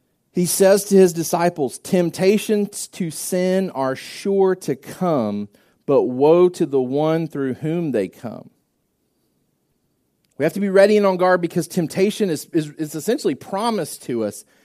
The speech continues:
in that Jesus is just saying,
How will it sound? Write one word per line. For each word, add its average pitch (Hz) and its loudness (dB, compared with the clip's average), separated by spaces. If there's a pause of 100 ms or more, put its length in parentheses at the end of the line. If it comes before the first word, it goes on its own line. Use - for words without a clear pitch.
(140)
in 175 2
that 165 0 (340)
Jesus 202 2
is 175 -6
just 170 -2
saying, 175 2